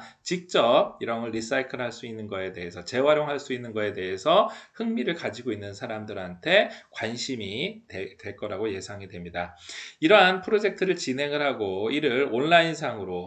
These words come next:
또 카드뉴스 형태로 해서 많은 사람들한테 홍보를 할 수 있다 그러면 환경 오염에 대한 문제를 인식할 수 있고 더 나아가서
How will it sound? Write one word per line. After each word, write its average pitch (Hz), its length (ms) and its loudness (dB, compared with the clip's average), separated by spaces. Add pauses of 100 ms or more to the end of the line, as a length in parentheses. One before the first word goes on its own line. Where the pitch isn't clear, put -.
(120)
또 131 280 2
카드뉴스 180 580 -2
형태로 131 440 -4
해서 113 340 0
많은 117 300 -2
사람들한테 110 540 -6
홍보를 175 420 -4
할 143 80 -4
수 135 140 -8
있다 101 300 -8
그러면 92 440 -2 (300)
환경 208 480 0
오염에 131 300 0
대한 123 220 -2
문제를 123 440 -2
인식할 107 460 -8
수 - 160 -10
있고 85 360 -10
더 127 160 -2
나아가서 104 640 2